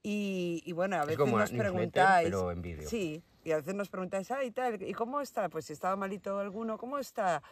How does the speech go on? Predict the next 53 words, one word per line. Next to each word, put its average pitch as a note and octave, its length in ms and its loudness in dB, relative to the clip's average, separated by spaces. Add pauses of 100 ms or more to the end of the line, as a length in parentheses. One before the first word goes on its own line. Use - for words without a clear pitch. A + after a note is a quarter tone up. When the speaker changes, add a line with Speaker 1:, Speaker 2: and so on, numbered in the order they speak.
(320)
Speaker 1:
y - 80 -6
demás, F3 380 2
porque C3+ 220 -6
a B2 40 2
lo B2+ 60 -2
mejor D3+ 240 -4
no D#3 60 -2
habéis D3 180 -4
visto C#3+ 220 -8
la B2+ 120 0
historia C#3 280 -6
que - 120 -6
lo C3+ 60 -4
explicábamos, G3 760 -2 (300)
y D#3+ 80 0
así E3 160 -2
hacemos F3+ 320 -4
un G#3 100 -10
poquito F#3 320 -4
el G3+ 60 -2
resumen F#3 360 -4
de G#3 80 -4
la E3 60 0
Speaker 2:
De C3 40 -6
la B2 140 -10
Speaker 1:
semana, C3 200 -4
Speaker 2:
semana. A2 300 -6
Speaker 1:
¿no? D2+ 80 -12 (400)
Speaker 2:
Vale, F2 220 -6
siempre G2 260 -8
lo G#2 80 0
haremos, G#2 300 0
pues, F#2+ 140 -10
en G#2 60 -4
algún G2 200 -2
sitio G2 180 -8
distinto, C#3+ 540 -2
con, A2 260 0
hoy G#2 140 -4
estamos F#2+ 320 -8
con F#2+ 140 -8
Samir, D#3 500 -2
en G#2 100 -2
la G2 60 -4
Speaker 1:
Sí. C#3+ 80 -12
Speaker 2:
zona G2 200 -4
de, F2+ 340 -4
de, F2+ 440 -6 (560)
de F#2 140 -8
Pedro A2+ 380 0
y - 20 -2
de G2+ 80 -4
Galité. A2 520 -2